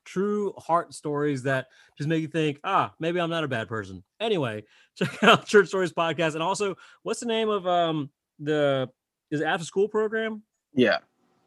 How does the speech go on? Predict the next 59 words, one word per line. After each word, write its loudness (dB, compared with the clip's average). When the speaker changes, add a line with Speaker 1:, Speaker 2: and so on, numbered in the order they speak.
Speaker 1:
Cool. -4
Uh, -8
check -4
out 2
After 2
School -2
Program -2
on 0
Facebook, 0
YouTube, -2
Twitter, -4
and -2
all -4
that, -4
all -6
social -6
media. 0
They 0
have -2
just, -8
Pastor 0
Pup 0
is -4
probably 0
my 0
favorite -4
thing -4
you -6
guys -4
have -14
done -8
in -8
a -10
long -12
time. -20
So, -20
and 0
you 4
guys 6
have 4
done 6
Speaker 2:
Nice. 2
Speaker 1:
some -2
great 0
stuff, -2
but -6
Pastor 0
Pup -4
is -10
just -14
insane. -2
The, -4
the -4
fact 2
that 4
I 2
know 0
you 2
guys -4